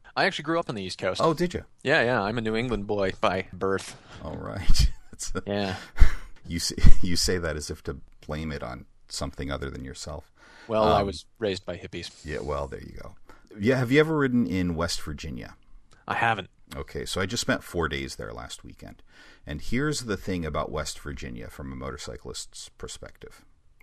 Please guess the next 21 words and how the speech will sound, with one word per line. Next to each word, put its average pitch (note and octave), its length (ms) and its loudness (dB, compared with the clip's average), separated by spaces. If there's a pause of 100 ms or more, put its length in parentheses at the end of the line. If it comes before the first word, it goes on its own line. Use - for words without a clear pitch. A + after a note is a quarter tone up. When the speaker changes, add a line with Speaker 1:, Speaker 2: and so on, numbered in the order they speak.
(120)
Speaker 2:
right? A#1+ 160 -16 (400)
You F#2+ 160 -6
can, B2 120 0
a-, - 40 -4 (160)
as G2+ 260 -4
you A#2+ 120 -2
approach F2 420 -4
the D#2+ 80 -6
West D2+ 260 -6
Virginia D2+ 400 -8
border C#2 340 -8
from D#2 300 -10
any E2+ 240 -6
neighboring C#2+ 480 -8
state, - 400 -10
Maryland, C#2 440 -8
Virginia, A#1+ 420 -16
whatever, A1+ 300 -18
it - 60 -20
doesn't - 180 -16
matter. - 260 -20